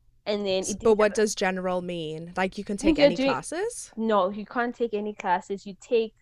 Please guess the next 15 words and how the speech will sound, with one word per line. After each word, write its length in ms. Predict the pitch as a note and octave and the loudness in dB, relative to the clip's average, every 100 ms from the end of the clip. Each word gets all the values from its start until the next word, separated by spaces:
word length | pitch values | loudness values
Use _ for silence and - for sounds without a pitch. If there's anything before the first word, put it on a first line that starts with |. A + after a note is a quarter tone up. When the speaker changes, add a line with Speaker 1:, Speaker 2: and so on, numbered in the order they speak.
| - | -12
Speaker 1:
classes 440 | - G3+ - G3+ | -4 -2 -2 -8
in 140 | G3 F#3+ | -6 -6
the 120 | D#3+ - | -6 -2
arts 380 | F#3 - - _ _ | -2 -4 -16 _ _
faculty, 580 | _ E3 D#3+ G#3 G#3 G3 | _ 2 4 2 0 -6
yeah, 280 | E3+ D#3+ - _ | -6 -6 -8 _
faculty, 380 | F#3+ F#3 - F3 | -12 -12 -14 -12
yeah. 180 | - A3 _ _ _ _ _ _ A3 | -12 -16 _ _ _ _ _ _ -8
Speaker 2:
Oh, 800 | G#3+ G#3+ G#3+ A3+ B3 C4 C4 | -6 -6 -6 -8 -10 -10 -4
Speaker 1:
Yeah. 140 | G#3+ A#3+ | -2 -2
Speaker 2:
okay. 460 | - F#3+ D3 G3 - D4 | -4 -6 -8 -12 -18 -20
Interesting. 720 | - F#4 - G3+ D#3+ F3+ - - _ _ _ | -16 -14 -12 -10 -10 -10 -10 -12 _ _ _
Speaker 1:
So 520 | - - G#3+ G3+ F#3+ | -20 -4 2 2 2
I 120 | G3 | 0
did, 280 | G3+ G3+ | -2 -4